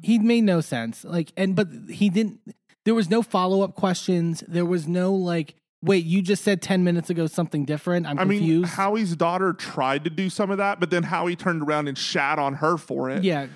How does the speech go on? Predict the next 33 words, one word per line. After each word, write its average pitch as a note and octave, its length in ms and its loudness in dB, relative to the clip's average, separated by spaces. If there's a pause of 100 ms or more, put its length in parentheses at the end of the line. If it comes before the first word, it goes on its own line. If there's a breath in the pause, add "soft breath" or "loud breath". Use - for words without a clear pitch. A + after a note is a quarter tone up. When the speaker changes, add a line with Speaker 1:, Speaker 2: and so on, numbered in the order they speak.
(160)
Speaker 2:
And E3 280 0
the, D3+ 360 0
the D#3 100 -4
second F3 380 -4
she F3+ 140 -10
would D3+ 160 -4
try D#3 240 -2
to C#3+ 300 -4 (100)
challenge D#3 440 -2
anything C#3+ 500 -4
Tom C3+ 280 -6
had C3+ 220 -2
to C3 60 -8
say, C3 380 -6 (360 loud breath)
he F#3+ 140 -2
would C#3+ 460 -4
turn D#3+ 220 -2
around D3 440 -2
and C#3 180 -6
act C#3 280 -4
like C3+ 180 -4
she D#3+ 180 -6
was C3+ 160 -4
being C3 260 -4
unreasonable, F#3 800 0
like C#3 200 -4
she D#3 220 -6
was C3 460 -2
doing, D3+ 520 0
like, F3 280 -2
it G3+ 100 -2
would G3+ 180 -4
just G#3+ 220 2